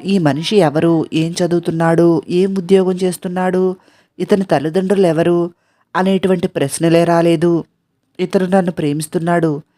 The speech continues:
నేను అతన్ని ప్రేమిస్తున్నాను. నేను చదివిన ప్రతి ప్రేమ కథ పెళ్లితోనే ముగిసింది. నా కథ మట్టుకు ఎందుకు అలా ముగియదు? అసలు మరోలా ముగింపుకొస్తుందని నాకు తట్టలేదు.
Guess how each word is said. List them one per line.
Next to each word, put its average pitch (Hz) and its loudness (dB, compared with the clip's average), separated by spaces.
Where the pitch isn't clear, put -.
నేను 208 4
అతన్ని 196 0
ప్రేమిస్తున్నాను. 165 -2
నేను 202 2
చదివిన 170 0
ప్రతి 170 0
ప్రేమ 175 0
కథ 170 0
పెళ్లితోనే 175 -2
ముగిసింది. 165 -2
నా 170 0
కథ 220 -4
మట్టుకు 214 -2
ఎందుకు 190 0
అలా 196 2
ముగియదు? 190 2
అసలు 196 2
మరోలా 180 0
ముగింపుకొస్తుందని 190 -4
నాకు 214 -4
తట్టలేదు. 165 -2